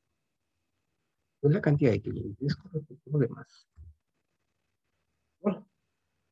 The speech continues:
además esto no es muy complicado, lo único que estoy haciendo es por ahí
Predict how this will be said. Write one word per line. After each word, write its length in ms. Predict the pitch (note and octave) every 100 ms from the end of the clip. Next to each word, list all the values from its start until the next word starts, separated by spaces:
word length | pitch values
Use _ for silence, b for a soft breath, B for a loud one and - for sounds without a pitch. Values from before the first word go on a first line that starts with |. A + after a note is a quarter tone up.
| _ _ _ _ _ _ _ _ _ _ -
además 480 | F#3 D3 D3 C#3+
esto 340 | D3 - - C3+
no 140 | A#2
es 140 | A2+ -
muy 120 | G#2
complicado, 760 | - - _ _ A#2+ A#2+ A#2+ B2
lo 80 |
único 220 | G2+ G2+ G#2+
que 40 |
estoy 200 | G#2 A2
haciendo 480 | A2 - G2+ G2 G2+
es 80 | G2+ - _ _ _ _ _ _ _ _ - _ _ _ _ _
por 160 | - D3
ahí 340 | A#2+ A#2+ C#3+